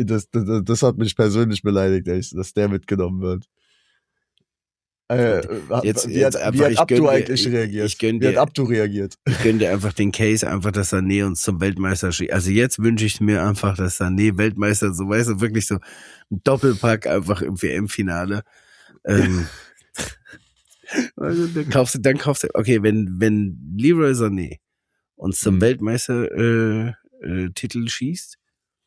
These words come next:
Speaker 1: Mhm.
Speaker 2: in irgendeiner ganz entscheidenden Situation, ne? Also, dass er
Speaker 1: Ja.
Speaker 2: wirklich ein Entscheider
Speaker 1: Ja.
Speaker 2: ist,
Speaker 1: Ja.
Speaker 2: dann, ähm, kriegst du von mir ein D F B Sané-Trikot und das musst du tragen.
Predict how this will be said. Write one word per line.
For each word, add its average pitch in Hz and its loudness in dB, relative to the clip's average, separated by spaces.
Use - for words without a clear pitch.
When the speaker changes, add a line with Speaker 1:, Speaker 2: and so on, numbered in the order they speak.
Speaker 1:
Mhm. 87 -12
Speaker 2:
in 110 4
irgendeiner 131 4
ganz 127 2
entscheidenden 110 2
Situation, 101 0
ne? 135 0
Also, 98 -2
dass 107 0
er 117 4
Speaker 1:
Ja. 101 4
Speaker 2:
wirklich - 0
ein 82 -4
Entscheider 104 2
Speaker 1:
Ja. 98 4
Speaker 2:
ist, 165 -4
Speaker 1:
Ja. 95 -4
Speaker 2:
dann, 104 4
ähm, 95 2
kriegst - -2
du 95 2
von 95 0
mir 92 4
ein 87 -4
D 104 4
F - -2
B 101 2
Sané-Trikot 98 2
und 95 -2
das - -8
musst 101 -2
du 85 -8
tragen. 64 -12